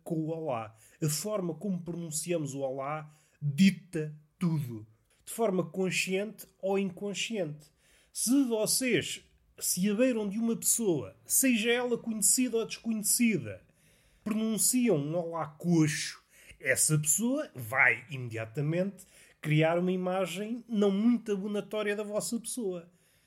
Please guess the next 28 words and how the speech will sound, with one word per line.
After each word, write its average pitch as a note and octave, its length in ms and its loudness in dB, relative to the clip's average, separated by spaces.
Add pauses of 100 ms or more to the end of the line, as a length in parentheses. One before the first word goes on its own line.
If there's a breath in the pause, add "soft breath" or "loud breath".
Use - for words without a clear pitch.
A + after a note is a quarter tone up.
(220 soft breath)
Vai A#2 320 2
engendrar E3+ 880 2
um F#3+ 140 0
raciocínio G3+ 600 -2
deste G3 260 -8
género. F3 380 0 (400 loud breath)
"Este D#3+ 240 2
rapaz F#3 720 -6 (240 soft breath)
nem G#3 360 4
para - 320 0
pronunciar F#3 680 0
olás F3 540 -2 (100)
é G#3 160 0
bom." F#3+ 360 -4 (400 soft breath)
Se - 180 0
não D4 140 4
consegue A3 640 0
dizer C#3 320 0
um C3 160 -2
olá, C#3 440 -2 (320 loud breath)
provavelmente, D3 1120 0
vamos F#3 640 0
abalançar-nos D3+ 920 -2 (580 soft breath)
para B2 140 -2
o A#2 60 -2
campo C#3 260 -2
do C3 140 -6
engate, D#3 480 -6